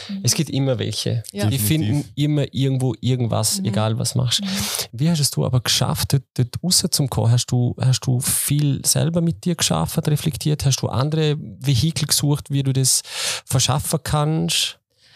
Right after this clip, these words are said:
Speaker 1: Na gut, mir hat dort der Remo fest geholfen, weil er, er laut so jetzt überhaupt nicht, also ja, er hat alle gesagt, hey, das sind anonyme Trolle, die irgendeinen Scheiß schreiben, äh, lese es einfach gerne nicht. Äh, aber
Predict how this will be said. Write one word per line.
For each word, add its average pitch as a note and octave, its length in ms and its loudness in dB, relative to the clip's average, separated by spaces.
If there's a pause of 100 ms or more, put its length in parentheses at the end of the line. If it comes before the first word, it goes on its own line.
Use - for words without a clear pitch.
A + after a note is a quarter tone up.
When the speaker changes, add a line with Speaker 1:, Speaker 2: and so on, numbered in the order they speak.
(680)
Speaker 1:
Na G3+ 300 -2
gut, C4 340 -4
mir B3 160 0
hat B3 100 -6
dort G3+ 140 -4
der G#3 80 0
Remo A3 420 0 (300)
fest G#3+ 380 0
geholfen, A#3+ 420 -2
weil G#3 120 0
er, A3+ 440 -2 (280)
er G#3 140 0
laut G3+ 240 0
so G#3+ 120 0
jetzt F#3 160 0
überhaupt E3+ 340 0
nicht, E3+ 120 0
also E3+ 200 0
ja, D#3 80 2
er F#3 120 2
hat F3+ 100 -2
alle F#3 140 0
gesagt, F#3+ 200 -2
hey, F3+ 80 2
das F#3+ 200 2
sind F#3+ 140 0
anonyme F#3 760 0 (100)
Trolle, G#3 420 0
die G3+ 240 0
irgendeinen G3+ 320 0
Scheiß F#3+ 360 0
schreiben, G3 400 -2
äh, F3 460 0
lese G#3 340 2
es F3+ 60 -2
einfach F3 320 0
gerne F#3 300 2
nicht. F3 120 -4 (500)
Äh, - 40 -4
aber F#3+ 600 0